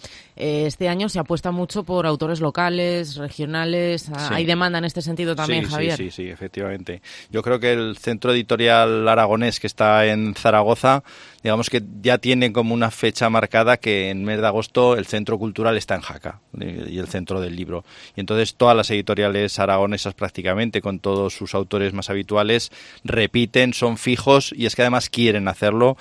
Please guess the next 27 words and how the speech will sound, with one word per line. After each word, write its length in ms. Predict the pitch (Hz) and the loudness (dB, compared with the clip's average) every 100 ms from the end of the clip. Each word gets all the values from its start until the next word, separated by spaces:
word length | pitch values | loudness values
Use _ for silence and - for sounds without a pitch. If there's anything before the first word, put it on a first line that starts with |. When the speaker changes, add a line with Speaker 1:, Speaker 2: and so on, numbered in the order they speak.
| - | -10
Speaker 2:
se 100 | - 107 | -2 -2
apuntan 360 | - 110 107 | -2 2 2
en 80 | 104 | 2
sus 100 | 98 | -2
agendas 540 | 95 107 104 110 - - - - | -2 -2 0 -2 -2 -12 -16 -8
esta 260 | 95 87 | -6 -4
cita. 340 | - 85 - - - - - - - | -8 -12 -14 -16 -16 -20 -20 -20 -10
Y 400 | 101 98 90 85 | -6 -4 -4 -4
bueno, 280 | 87 78 - _ - | -6 -8 -14 _ -14
eh, 880 | 95 95 92 90 87 85 82 82 82 92 90 _ - - - - - 85 | -8 -6 -4 -4 -4 -6 -8 -10 -12 -16 -20 _ -20 -16 -16 -16 -16 -8
pues 140 | 101 90 | -6 -6
eso, 180 | 90 | -6
tanto 720 | 87 95 98 95 95 95 92 92 | -6 -4 -2 0 0 0 0 -2
desde 160 | 98 | -2
el 60 | 92 | -4
punto 200 | 95 107 | -4 -6
de 20 | |
vista 160 | 104 98 | -2 -2
editorial 360 | 98 98 104 | -2 0 -2
como 180 | 101 95 | -2 -4
el 60 | 90 | -4
de 60 | 90 | -6
los 140 | - | -4
autores 600 | 90 - 101 113 - - - | -4 0 0 0 -4 -14 -8
y 100 | 101 | -4
los 160 | 98 | -4
creadores, 720 | 104 98 101 107 120 - - | 0 0 2 0 -2 -4 -12